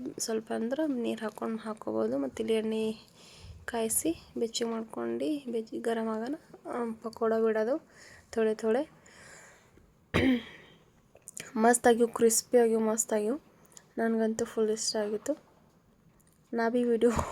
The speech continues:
<laughs> YouTube ಒಳಗೆ ನೋಡೀನಿ, ಟ್ರೈ ಮಾಡಿದ್ದೆ, ಮಸ್ತಾಗಿವು. ನೀವು ಬಿ ಟ್ರೈ ಮಾಡಿರಿ. ಉಳಿದಿತ್ತು ಅನ್ನ ಅಂದ್ರೆ ಸ್ವಲ್ಪ ಮಾಡಿ ನೋಡಿರಿ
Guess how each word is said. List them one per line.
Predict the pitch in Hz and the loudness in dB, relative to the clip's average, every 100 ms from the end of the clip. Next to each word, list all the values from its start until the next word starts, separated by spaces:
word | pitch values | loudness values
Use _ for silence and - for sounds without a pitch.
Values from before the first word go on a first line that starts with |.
| - | -10
<laughs> | - 262 220 | -2 2 4
YouTube | 208 208 214 | 4 6 6
ಒಳಗೆ | 196 208 202 | 6 4 2
ನೋಡೀನಿ, | 196 202 240 | 0 0 -2
ಟ್ರೈ | - 196 | 0 0
ಮಾಡಿದ್ದೆ, | 214 226 240 294 320 - - - - - 226 | 2 -2 -2 -6 -6 -14 -18 -18 -20 -4 2
ಮಸ್ತಾಗಿವು. | 220 220 208 220 226 | 4 4 2 2 2
ನೀವು | 208 | 2
ಬಿ | 208 233 - - | 2 0 -8 -2
ಟ್ರೈ | 220 208 | 0 2
ಮಾಡಿರಿ. | 202 247 - | 0 0 2
ಉಳಿದಿತ್ತು | 202 208 220 220 | 4 6 4 2
ಅನ್ನ | 196 185 190 | -2 -2 -2
ಅಂದ್ರೆ | 190 - | -4 -2
ಸ್ವಲ್ಪ | 226 208 208 185 | 0 0 0 0
ಮಾಡಿ | 190 190 | 0 -2
ನೋಡಿರಿ | - 208 | -4 -6